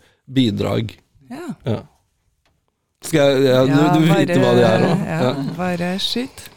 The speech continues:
Speaker 1: Jo, nei, vi har jo tenkt at, eh, det også gjerne kan være litt i tråd med de tinga vi, vi har snakket om omkring det her, eh, lyrikkprosjektet.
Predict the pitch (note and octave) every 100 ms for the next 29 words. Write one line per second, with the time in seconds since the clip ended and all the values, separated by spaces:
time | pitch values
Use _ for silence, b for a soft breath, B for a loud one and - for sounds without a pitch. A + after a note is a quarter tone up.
0 | - - A3+ A#3 B3 A#3 G#3+ B3+ G3+ D3+
1 | D#3 C#3+ F3 E3+ E3 E3+ E3+ C#3 C#3+ C#3+
2 | D#3+ B2 A2+ D3+ D#3 C3 B2 B2 - -
3 | - A2 G#2 A2 B2+ B2 C3+ D3+ B2 A#2
4 | B2 B2 B2 B2 B2 D3+ B2+ - G2+ G2+
5 | A2 A#2 A#2+ A2+ A2+ A2+ A2 G#2+ G#2 G#2
6 | A2 A#2 A2+ - A#2 A2 G#2 - D#3